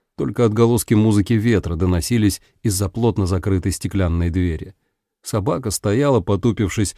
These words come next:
От влаги пушистая, когда-то шерсть слиплась, обвисла, с поникшего хвоста капала холодная вода. Шара казалась худой,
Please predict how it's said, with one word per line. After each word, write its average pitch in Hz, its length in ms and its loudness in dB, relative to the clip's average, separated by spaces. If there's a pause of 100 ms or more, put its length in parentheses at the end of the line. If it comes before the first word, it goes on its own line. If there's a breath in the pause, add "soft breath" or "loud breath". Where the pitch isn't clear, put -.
От 104 160 -2
влаги 120 360 6
пушистая, 110 680 2
когда-то 107 360 2
шерсть 117 300 0
слиплась, 120 800 2
обвисла, 107 680 2 (140)
с - 80 -18
поникшего 127 560 0
хвоста 110 480 0
капала 131 360 -4
холодная 104 480 2
вода. 95 380 0 (560)
Шара - 320 -6
казалась 117 460 0
худой, 120 580 2